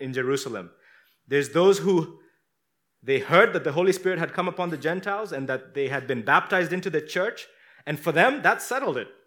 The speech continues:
The Holy Spirit was with them, just as they were with us as Jews. That settles it. They are believers.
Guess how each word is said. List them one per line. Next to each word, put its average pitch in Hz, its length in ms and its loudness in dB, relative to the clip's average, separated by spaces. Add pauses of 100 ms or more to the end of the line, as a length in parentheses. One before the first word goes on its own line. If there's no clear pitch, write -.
(120)
The 131 80 -4
Holy 214 220 0
Spirit 240 380 0
was 190 200 -2
with 190 180 0
them, 262 360 -6 (120)
just 208 220 -8
as 214 160 -4
they 202 120 -4
were 202 200 -2
with 202 180 0
us 220 240 -2
as 220 140 -4
Jews. 262 420 -12 (240)
That 180 200 -8
settles 226 360 -4
it. 104 140 -12 (260)
They 147 160 -4
are 185 100 -4
believers. 196 640 -4